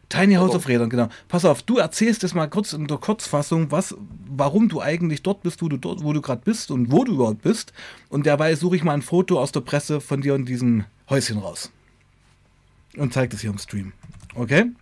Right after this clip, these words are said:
Speaker 1: Also, mein
Speaker 2: Ja,
Speaker 1: Lieber,
Speaker 2: klar, na klar.
Speaker 1: du,
Speaker 2: Äh.
Speaker 1: let's go, genau, schieß los.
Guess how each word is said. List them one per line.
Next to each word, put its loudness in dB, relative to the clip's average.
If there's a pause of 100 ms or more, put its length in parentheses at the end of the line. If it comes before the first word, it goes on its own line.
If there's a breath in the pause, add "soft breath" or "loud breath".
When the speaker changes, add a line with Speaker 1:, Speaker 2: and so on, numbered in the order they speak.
(1600 soft breath)
Speaker 1:
Also, 6
mein 10
Speaker 2:
Ja, 10
Speaker 1:
Lieber, 8
Speaker 2:
klar, 4
na -2
klar. -2
Speaker 1:
du, 4 (320)
Speaker 2:
Äh. 2 (140)
Speaker 1:
let's 2
go, 4
genau, 0
schieß -2
los. -4